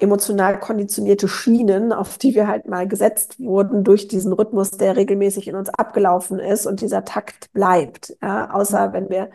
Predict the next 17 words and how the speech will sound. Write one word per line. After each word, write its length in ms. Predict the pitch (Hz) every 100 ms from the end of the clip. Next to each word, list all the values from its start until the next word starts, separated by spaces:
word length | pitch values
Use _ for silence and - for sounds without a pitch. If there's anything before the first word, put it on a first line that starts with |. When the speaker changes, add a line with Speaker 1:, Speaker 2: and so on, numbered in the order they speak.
| _ _ _
Speaker 1:
durch 420 | 175 185 - - _ _
andere 360 | - 196 185 190
hormonelle 420 | 190 196 190 190
Einflüsse, 720 | - 190 - 185 - 185 185 _ _ _ -
ähm, 320 | 180 185 190
zum 120 | - 185
Beispiel 260 | 175 -
wie 60 | 196
Schwangerschaft 540 | - 196 190 - -
oder 200 | 202 190
dann, 280 | 190 208 - _ _ _ -
ähm, 600 | 104 95 98 95 98 -
aber 200 | - -
auch 100 | -
die 100 | -
Pille, 460 | - 196 190 202 - _
da 280 | 196 185